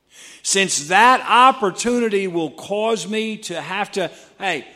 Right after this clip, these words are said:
this is gonna be a great sales opportunity for you. You're gonna, you're gonna make great commission. It's gonna be awesome.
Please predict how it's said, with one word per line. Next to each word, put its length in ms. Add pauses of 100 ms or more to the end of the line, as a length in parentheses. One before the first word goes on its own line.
(320)
this 280
is 80
gonna 220
be 160
a 60
great 440
sales 560
opportunity 760
for 180
you. 460
You're 220
gonna, 340
you're 360
gonna 260
make 220
great 380
commission. 800 (260)
It's 240
gonna 260
be 200
awesome. 840